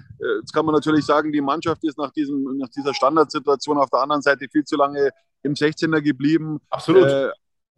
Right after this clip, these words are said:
Speaker 1: nehme ich ihn außerhalb jeglicher Kritik, äh, muss ich ganz klar sagen, für mich war's eine ansprechende Leistung im Vergleich zu den letzten Wochen von Fabian Greilinger. Du weißt, ich, ich sehe den Spieler sehr kritisch auf dieser Position. Äh,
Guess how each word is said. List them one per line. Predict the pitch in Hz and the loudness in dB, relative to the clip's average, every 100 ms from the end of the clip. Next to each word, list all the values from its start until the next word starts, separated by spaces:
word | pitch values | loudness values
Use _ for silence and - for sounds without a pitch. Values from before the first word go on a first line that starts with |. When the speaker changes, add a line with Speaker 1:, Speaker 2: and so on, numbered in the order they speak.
| _ _ _ _ - - | _ _ _ _ -20 -12
Speaker 1:
nehme | 139 151 156 | -4 -2 0
ich | 147 | 0
ihn | 135 | 0
außerhalb | 131 147 143 139 143 | 0 2 4 2 2
jeglicher | 143 147 151 143 143 131 - | -4 -4 -4 -2 -2 -4 -4
Kritik, | 139 127 180 202 - | -6 -2 -4 -4 -6
äh, | 135 139 | -2 0
muss | 143 151 143 | 0 -4 -2
ich | |
ganz | 143 143 | -4 -4
klar | - 139 | -4 0
sagen, | 143 139 | 2 0
für | 139 | -6
mich | 143 170 | -14 -4
war's | 143 143 - _ _ _ | 2 2 0 _ _ _
eine | 131 139 | -4 0
ansprechende | 190 170 180 175 | 0 2 2 4
Leistung | 156 165 165 160 | 2 2 0 -4
im | 151 | -4
Vergleich | 147 143 151 | -2 0 -2
zu | 156 | -2
den | 143 | 0
letzten | 143 156 - | 2 0 -2
Wochen | 135 - 160 | 0 -2 -4
von | 165 | -2
Fabian | 147 151 151 139 | 0 2 0 0
Greilinger. | 143 151 147 131 _ _ | -2 -2 -8 -10 _ _
Du | - | 0
weißt, | 123 170 170 | 2 2 0
ich, | 156 | -8
ich | - 139 | -6 -2
sehe | 156 156 | 2 4
den | 147 143 | 2 -2
Spieler | - 156 139 | -4 0 2
sehr | 151 131 | 2 2
kritisch | 170 185 170 | -2 -2 -4
auf | 151 | -4
dieser | - 156 160 | -4 -4 -4
Position. | - 160 151 131 151 156 165 151 _ _ - | -4 -4 -4 -4 2 4 2 -2 _ _ -4
Äh, | 135 | 0